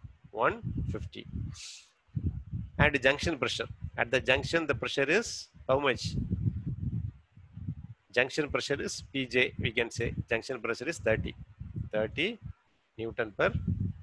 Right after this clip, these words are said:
millimeter square. Now what you have to do? What you have to do? Now you are, uh,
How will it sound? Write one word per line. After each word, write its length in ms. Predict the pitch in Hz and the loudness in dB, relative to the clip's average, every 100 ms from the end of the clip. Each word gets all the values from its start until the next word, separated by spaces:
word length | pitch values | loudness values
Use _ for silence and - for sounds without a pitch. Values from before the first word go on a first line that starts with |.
| - - - | -10 -12 -4
millimeter 400 | 113 110 104 95 | 0 2 2 0
square. 300 | 92 - 101 - - _ _ | -2 -2 -4 -8 -14 _ _
Now 140 | 139 196 | 0 4
what 260 | 147 147 | 6 6
you 60 | - | 4
have 160 | 139 110 | 2 0
to 100 | 95 | -2
do? 260 | 98 143 - - - - - - - - - | -2 -2 -8 -8 -6 -6 -8 -6 -4 -4 0
What 180 | 117 127 | 0 2
you 100 | 127 | 2
have 100 | 107 | 2
to 80 | 98 | 0
do? 240 | 110 - - | 0 0 0
Now 200 | - 147 | 6 6
you 120 | 160 | 8
are, 280 | 151 151 101 | 6 4 2
uh, 240 | 135 123 | 6 6